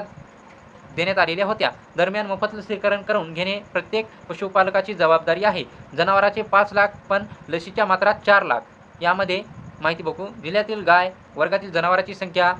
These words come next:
ही विसाव्या पशुगणनेनुसार चार लाख शहाण्णव हजार इतकी आहे,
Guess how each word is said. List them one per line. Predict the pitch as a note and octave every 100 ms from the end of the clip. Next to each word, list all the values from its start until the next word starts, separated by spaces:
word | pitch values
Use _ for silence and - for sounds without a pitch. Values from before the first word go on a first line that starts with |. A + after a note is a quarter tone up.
| - -
ही | E3+
विसाव्या | E3 F3+ G3+ F#3 F3
पशुगणनेनुसार | F3 E3 F#3 G#3 - - - D#3+ F3+ G3 G#3+ F3 D#3+ E3 -
चार | F3
लाख | F3+ F#3+ - - F3+
शहाण्णव | E3+ G3+
हजार | G3 F3+ F3+
इतकी | E3+ -
आहे, | G#3